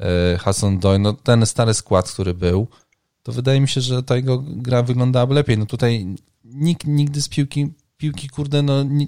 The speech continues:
nie kopnął na treningu pewnie więcej niż pięćdziesiąt razy, zanim zaczęli pierwszy mecz. No to jak tutaj gdzieś jakieś zgranie w ogóle zrobić, cokolwiek? No jednak zespół piłkarski to jest jakaś chemia w drużynie, jakieś rozumienie się na boisku, więc pewnie, no, z biegiem czasu,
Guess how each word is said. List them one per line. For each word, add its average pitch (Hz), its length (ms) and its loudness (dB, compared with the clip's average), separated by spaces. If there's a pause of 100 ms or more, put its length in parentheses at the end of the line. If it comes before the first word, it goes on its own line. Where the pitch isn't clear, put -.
(120)
nie 135 140 0
kopnął 139 340 2
na 131 160 4
treningu 131 420 2
pewnie 127 280 0
więcej 127 320 0
niż 123 160 -4
pięćdziesiąt 123 460 -2
razy, 113 260 4
zanim 107 500 2
zaczęli 107 440 -2
pierwszy - 320 -2
mecz. 90 240 -2
No 110 80 -4
to 120 320 -4 (960)
jak 127 220 0
tutaj 127 320 0
gdzieś 120 260 -2 (100)
jakieś 113 320 0
zgranie 104 560 4
w 92 80 -6
ogóle 95 280 2
zrobić, 95 360 0
cokolwiek? 95 460 0
No 101 100 0
jednak 104 240 0
zespół 110 340 -2
piłkarski 107 480 0
to - 100 -4
jest 117 160 0
jakaś 104 260 -2
chemia 107 320 2
w 95 40 -2
drużynie, 98 600 2 (440)
jakieś 101 320 -6
rozumienie 104 420 4
się 98 140 -2
na 98 100 2
boisku, 98 600 0 (920)
więc 110 180 -2
pewnie, 113 300 0
no, 110 180 -2
z 101 120 -4
biegiem 123 320 2
czasu, 123 600 2